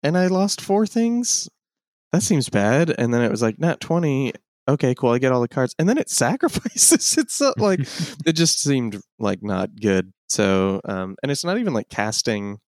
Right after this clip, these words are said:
Speaker 1: the spells, so it's not even like it's working with this commander, like, the face commander, very well, you know? So,
Speaker 2: Hmm.
Speaker 1: I'm just, nah, I'm not into it. Um, this next card is pretty,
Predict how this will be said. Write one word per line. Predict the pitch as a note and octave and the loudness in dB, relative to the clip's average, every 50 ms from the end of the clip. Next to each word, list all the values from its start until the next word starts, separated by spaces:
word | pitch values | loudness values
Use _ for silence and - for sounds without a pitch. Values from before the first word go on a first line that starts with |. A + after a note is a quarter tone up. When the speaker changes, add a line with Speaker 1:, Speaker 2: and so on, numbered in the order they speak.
| _ - | _ -6
Speaker 1:
the | G#2+ G2+ | -4 -4
spells, | - - - A2 G2+ G2 F#2+ F#2 - | -2 0 2 4 4 4 4 2 2
so | - G#2+ | 0 0
it's | G2+ - | 0 0
not | B2 A2+ A2+ A2+ | 0 0 0 0
even | G#2+ A2 | 0 -2
like | G#2+ G#2 G#2 - | -4 -2 -2 -4
it's | G#2+ - | -4 -4
working | G2+ F#2+ G2 - - G2+ F#2+ | -2 -2 -2 -2 -4 -6 -6
with | F#2 - | -6 -4
this | - G2 F2+ - - - _ | -4 -4 -4 -4 -6 -6 _
commander, | - G#2 G2 F#2+ F#2 F#2+ F#2+ F#2+ F#2 F#2+ F#2+ F#2+ G#2+ | -4 -2 -2 -2 -2 0 0 0 0 0 0 -2 -4
like, | G#2 G#2 - | -8 -8 -8
the | G#2+ | -6
face | - - F#2+ F#2 | -4 -2 -4 -4
commander, | - - F#2+ F2+ F2+ F2+ F#2 | -4 -6 -6 -6 -4 -4 -4
very | F2 F#2+ F2+ F#2 F#2 | -2 -2 -2 -2 0
well, | F#2 F#2 F#2 F#2 F2+ F#2 G#2+ | 0 0 0 0 -2 -2 -4
you | G#2+ G2+ | -4 -2
know? | G2 F#2 F#2 G2+ G#2 G#2+ | -2 -2 -2 -4 -6 -8
So, | - - - F2+ F#2 F#2 - _ _ _ _ _ _ _ | -6 -4 -2 -2 -2 -4 -6 _ _ _ _ _ _ _
Speaker 2:
Hmm. | F#2 F#2 F2 F2 E2+ - _ _ _ - | -12 -12 -10 -12 -14 -16 _ _ _ -2
Speaker 1:
I'm | G#2+ G#2+ G#2+ G2 | -2 0 0 0
just, | G2 - - _ _ _ _ _ _ _ _ - | -4 -4 -6 _ _ _ _ _ _ _ _ -8
nah, | G#2 F2+ E2+ E2+ - _ _ - | -6 -6 -6 -6 -10 _ _ -10
I'm | F#2 F2+ | -8 -6
not | F#2 F2+ F2+ | -6 -4 -4
into | F2 F2 F2 F2+ F#2 | -4 -4 -2 -2 -2
it. | F2+ - _ _ _ _ _ _ _ _ - | -2 -4 _ _ _ _ _ _ _ _ -2
Um, | G#2 G2+ G2 G2 G2 G2+ A#2 - _ | 0 2 2 0 0 -4 -8 -12 _
this | - C#3 C#3 - - | 0 0 0 0 0
next | C3 C#3 D3 - - | -2 -2 -2 -2 -2
card | - D#3+ C#3 C3 B2 A2+ | 0 0 2 2 0 0
is | - A2+ G2+ F#2+ | 0 -2 -2 -4
pretty, | - - C#3+ B2 A#2 A2+ G#2+ G#2+ | -4 -4 -4 -2 0 0 -2 -2